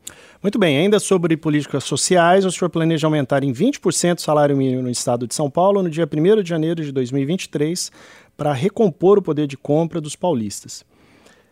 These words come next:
É, como o senhor pretende fazer isso em meio a um cenário econômico não otimista? E eu vou, queria acrescentar mais uma, uma parte nessa pergunta.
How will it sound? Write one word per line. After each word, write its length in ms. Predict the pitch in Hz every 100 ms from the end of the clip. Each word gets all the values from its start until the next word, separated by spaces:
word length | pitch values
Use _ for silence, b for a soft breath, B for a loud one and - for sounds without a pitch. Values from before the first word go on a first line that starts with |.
| b -
É, 140 | - _ -
como 180 | - -
o 20 |
senhor 160 | - 269
pretende 500 | 202 160 175 170 -
fazer 360 | 139 131 131
isso 420 | 156 180 160 -
em 180 | 160 160
meio 360 | 151 156 180 180
a 20 |
um 80 | 165
cenário 540 | - 156 147 147 143
econômico 580 | 135 139 143 156 165 -
não 300 | 151 165 190
otimista? 760 | 180 - 185 151 139 - - 120
E 60 | 180
eu 80 |
vou, 260 | 196 202 202
queria 300 | - 202 196 _ _ _ _
acrescentar 640 | - - 185 190 160 175 175
mais 240 | 170 165
uma, 380 | 165 175 165 151
uma 340 | 151 160 160
parte 340 | 151 160 147 -
nessa 220 | 147 -
pergunta. 540 | 143 143 127 127 120